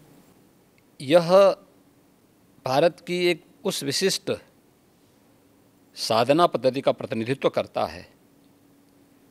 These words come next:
जो वास्तव में व्यवहारिकता को लिए हुए है और व्यवहारिक दृष्टि है।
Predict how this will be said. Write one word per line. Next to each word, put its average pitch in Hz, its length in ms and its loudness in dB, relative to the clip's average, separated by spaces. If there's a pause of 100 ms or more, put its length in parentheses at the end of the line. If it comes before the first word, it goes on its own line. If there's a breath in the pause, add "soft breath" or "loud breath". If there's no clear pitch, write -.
(1120)
जो 151 180 0
वास्तव 151 340 2
में 170 120 2
व्यवहारिकता - 2000 -4
को 127 140 -2
लिए 104 220 -6
हुए 87 200 -14
है 85 260 -20 (2750 soft breath)
और 151 460 4 (460)
व्यवहारिक 135 500 0
दृष्टि - 360 -8
है। - 300 -20